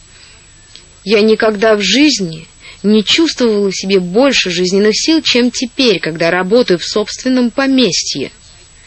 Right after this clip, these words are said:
Поэтому мы и устраиваем прием.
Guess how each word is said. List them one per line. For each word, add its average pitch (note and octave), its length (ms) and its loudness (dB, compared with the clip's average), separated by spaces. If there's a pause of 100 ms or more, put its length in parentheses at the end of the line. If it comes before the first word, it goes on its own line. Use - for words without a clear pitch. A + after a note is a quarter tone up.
(1200)
Поэтому B3 760 -4
мы F3 560 -4 (360)
и D#3+ 140 -8
устраиваем A#3 760 -2
прием. F#3 580 -2